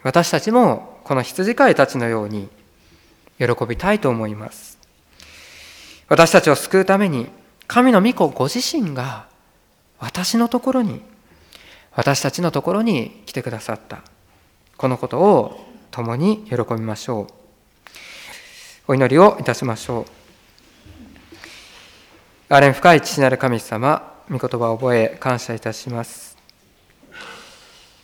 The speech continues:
神の御子であるイエス・キリストが私たちのところに貧しく人となって、居場所もなく貝羽桶の中に生まれてくださいました。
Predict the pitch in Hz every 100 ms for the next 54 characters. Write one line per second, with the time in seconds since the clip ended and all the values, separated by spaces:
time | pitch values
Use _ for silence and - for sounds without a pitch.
0 | _ _ - 160 139 185 185 143 135 120
1 | 110 - - - 135 - - 120 - 127
2 | 123 131 - - _ _ _ _ _ _
3 | 123 151 214 220 - 143 127 117 120 107
4 | 113 - _ _ _ _ _ _ _ _
5 | - 120 139 - 156 120 - - 135 -
6 | 135 131 - 104 - _ _ _ _ _
7 | _ _ _ _ _ - _ _ _ 131
8 | 127 147 143 175 185 170 117 - - _
9 | - - 185 247 233 139 120 120 110 113
10 | 185 220 - - 123 117 117 127 117 117
11 | 117 120 117 - 120